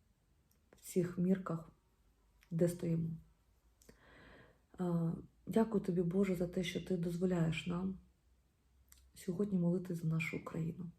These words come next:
Ти знаєш, Господи, як я переживаю, і все, що я чую від, е, людей тут, проживаючих у Польщі,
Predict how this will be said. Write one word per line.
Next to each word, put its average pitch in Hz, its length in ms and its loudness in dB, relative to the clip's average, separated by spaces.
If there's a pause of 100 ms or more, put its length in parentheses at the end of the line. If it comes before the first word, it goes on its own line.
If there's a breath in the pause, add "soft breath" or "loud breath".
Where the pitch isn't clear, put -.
(1000 soft breath)
Ти - 120 -8
знаєш, 220 240 6
Господи, 190 360 0
як 180 180 2
я 185 80 2
переживаю, 180 800 0
і 175 120 0
все, 202 280 0
що 196 220 -4
я 175 220 2
чую 190 440 0
від, 170 260 0
е, 175 200 -4
людей 180 360 2
тут, 185 240 -6 (200)
проживаючих 170 680 -4
у - 40 -6
Польщі, - 580 -6